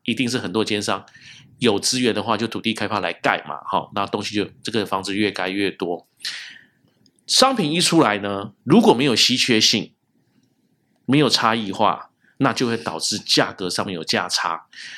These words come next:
白话一点就是地点的问题嘛，对不对？所谓的什么蛋黄区啊、蛋白区啊，我觉得这个也很有趣。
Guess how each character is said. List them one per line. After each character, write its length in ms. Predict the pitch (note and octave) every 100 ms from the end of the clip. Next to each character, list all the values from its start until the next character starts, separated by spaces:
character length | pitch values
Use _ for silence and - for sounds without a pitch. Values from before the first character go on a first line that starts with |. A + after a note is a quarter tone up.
| - _ _ _ -
白 140 | B2
话 180 | E3+ D3+
一 40 |
点 180 | B2+ G2+
就 100 | A2+
是 140 | G#2+ G2 - -
地 140 | A3
点 160 | D3 F#2+
的 80 | F#2+
问 160 | A2
题 160 | F#2 - -
嘛， 80 | - - _ -
对 100 | G2
不 60 |
对？ 200 | F2+ D#2+ -
所 140 | G#2
谓 80 | G#2+
的 120 | G2
什 100 | F#2
么 140 | E2+ F2
蛋 220 | A#2 G2+
黄 200 | F#2 F#2+
区 180 | - G#2+
啊、 100 | F#2+
蛋 220 | - F2+
白 160 | F2 E2+
区 180 | -
啊， 80 | G2
我 140 | E2+ E2+
觉 100 | G#2
得 60 |
这 100 | G#2
个 80 | A#2
也 140 | F#2
很 140 | F2+ G2
有 160 | G2+
趣。 280 | D#2 - G2